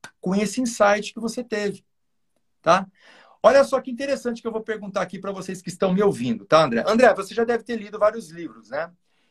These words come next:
Eu queria que você me falasse, por exemplo, um livro que você lembra de todo o conteúdo que tá dentro dele que você leu, que você não lê todo dia, que você <laughs> não pratica. A gente não sabe, pessoal. Por exemplo, você lê um livro hoje,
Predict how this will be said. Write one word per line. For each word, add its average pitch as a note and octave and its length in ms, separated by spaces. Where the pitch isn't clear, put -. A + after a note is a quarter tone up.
Eu D#3 100
queria A#3+ 280
que B3+ 120
você B3 320
me B3 120
falasse, G#3+ 540
por G#3 200
exemplo, G3+ 540
um A3+ 60
livro A#3 340
que A#3 100
você G#3 300
lembra A3 340
de G3+ 160
todo F4 260
o - 40
conteúdo A3+ 580
que - 80
tá G#3 100
dentro F#3+ 300
dele F3 240
que - 60
você E3 260
leu, A#2 280
que - 140
você F3+ 300
não A3+ 320
lê A3 180
todo F#3 240
dia, F3+ 260
que F3+ 120
você F3+ 240
<laughs> - 0
não E3+ 300
pratica. F3+ 640
A A3 100
gente C#4 220
não D#4 160
sabe, G#3+ 520
pessoal. A#2 500
Por D4 140
exemplo, F#3 320
você A#3+ 240
lê A#3 160
um C#4+ 120
livro F3+ 340
hoje, G3 460